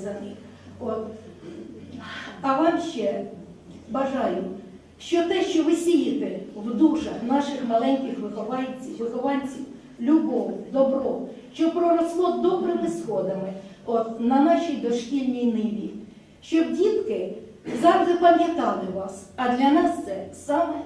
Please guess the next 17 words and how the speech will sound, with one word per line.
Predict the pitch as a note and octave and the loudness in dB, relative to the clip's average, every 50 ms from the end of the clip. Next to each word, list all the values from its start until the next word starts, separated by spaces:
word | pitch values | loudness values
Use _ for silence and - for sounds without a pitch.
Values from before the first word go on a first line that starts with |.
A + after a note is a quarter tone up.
| - - G#3+ | -10 -8 -6
найголовніше. | G#3+ A3+ A#3 A3 G#3+ A3+ A3+ A3+ A3 G#3+ G3+ F#3 - - - - - - - - - - - - - - - - | -4 -2 -2 -2 -2 -4 -4 -4 -4 -4 -6 -6 -8 -10 -10 -12 -14 -16 -16 -18 -20 -20 -20 -20 -20 -18 -6 -2
І | C4 | 2
мені | C#4+ D4 D4 D4 D4 | 4 4 4 4 4
дуже | - - F4+ F#4 F#4 - F4 | 4 2 2 2 2 2 0
приємно | E4 - - D4 C4 A#3+ A3 G#3 F#3+ G3 G3 F#3 F#3+ F#3+ - - - - - - - | -2 0 0 -2 -2 0 0 -2 -2 -2 -4 -4 -4 -6 -8 -8 -12 -14 -16 -14 0
бачити | G3+ C#4+ D#4 D4 - - - - B3+ A#3 | 4 4 4 4 4 2 -2 -2 -2 -2
в | - | -2
залі | - - B3+ C#4 D#4 D#4 B3+ - - - - - - - - - | -2 -2 0 2 2 2 0 -2 -4 -6 -8 -10 -12 -12 -12 -6
багато | - A#3 C#4 C#4 - F#4+ F#4+ F4+ E4+ D#4 - - D4 | 2 4 4 4 4 4 2 2 2 0 2 2 4
облич, | D4+ D4 C#4+ C4+ D4 E4 D#4+ - - - - - - - - - - - - - - - | 4 4 2 2 2 2 2 0 0 -6 -8 -10 -14 -16 -18 -20 -20 -20 -20 -20 -20 -8
от, | - C#4 C#4 C4 C4 C4 - C4 | -2 0 0 2 2 0 0 0
які, | A3+ B3 D4 D4+ D4+ - - F#4+ G#4+ G#4+ G#4 A#4+ A4 G#4 - - - - - - - - | 4 4 6 6 6 4 2 4 4 4 4 2 0 -2 -6 -8 -10 -16 -20 -18 -16 -16
з, | - - - - - - - - - - - - C#4 A3+ | -14 -14 -16 -16 -18 -20 -20 -20 -18 -16 -10 -8 -6 0
з | - D#4+ | 2 4
якими | F4 F4 G4+ G4+ G4 F4+ | 4 6 6 4 6 6
я | D#4+ F4 F4 E4+ | 6 6 6 4
працювала. | E4+ D#4+ D#4+ - - - D#4+ A3+ G#3 G3+ - - - - | 4 2 0 0 0 0 0 0 0 -2 -4 -6 -8 -10